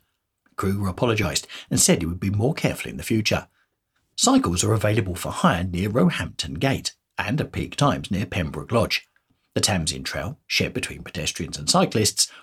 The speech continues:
provides a circuit of the park and is almost entirely car-free. Fishing is allowed by paid permit on Penn Ponds from mid-June to mid-March. Golf is played at Richmond Park Golf Course,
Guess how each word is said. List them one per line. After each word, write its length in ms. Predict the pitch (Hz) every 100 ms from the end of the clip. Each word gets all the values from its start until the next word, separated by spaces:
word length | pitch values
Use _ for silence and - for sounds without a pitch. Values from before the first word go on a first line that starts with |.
| _
provides 380 | 120 104 127 143
a 40 |
circuit 460 | 98 - - - - -
of 120 | -
the 100 | -
park 380 | 135 131 - - - _
and 80 | 127
is 160 | 131 -
almost 360 | 139 160 185
entirely 520 | 240 240 - - 123 143
car-free. 640 | - 64 - - 110 - _ _ _ _ _ _ _
Fishing 320 | - 311 127
is 100 | 92
allowed 380 | 87 104 113 - - _
by 160 | 92 110
paid 380 | - 78 78
permit 380 | - 127 - - - - _
on 140 | 104
Penn 260 | 92 92 95
Ponds 380 | - 69 95 113
from 240 | - 67
mid-June 480 | 82 147 - 71 -
to 100 | 151
mid-March. 680 | 139 - 107 123 - - - _ _ _ _ _ _
Golf 280 | 78 87
is 120 | 135 -
played 320 | 160 - -
at 80 | 87
Richmond 560 | 92 95 - 92 113
Park 340 | - - 80 -
Golf 280 | 120 123 -
Course, 320 | 98 -